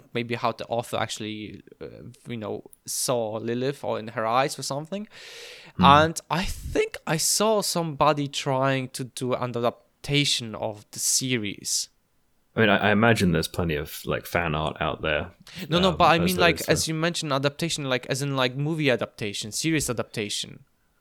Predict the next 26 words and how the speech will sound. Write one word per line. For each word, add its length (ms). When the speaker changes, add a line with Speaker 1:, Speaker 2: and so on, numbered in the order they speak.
Speaker 2:
Oh, 120
I 80
think 240
actually 220
it 40
was, 220
um, 480
there's 180
a 80
thing 420
on 240
the 100
Wikipedia 520
article 280
about 200
Amazon 480
maybe 260
picking 320
it 80
up 160
for 120
a 40
T 240
V 160
series, 560
but 320